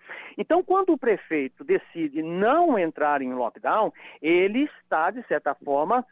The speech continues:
eh, assumindo a responsabilidade de que o seu sistema de saúde,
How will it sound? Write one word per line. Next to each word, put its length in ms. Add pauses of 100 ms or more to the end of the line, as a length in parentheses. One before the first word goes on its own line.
(200)
eh, 300
assumindo 880
a 80
responsabilidade 960
de 100
que 400 (380)
o 80
seu 200
sistema 340
de 100
saúde, 440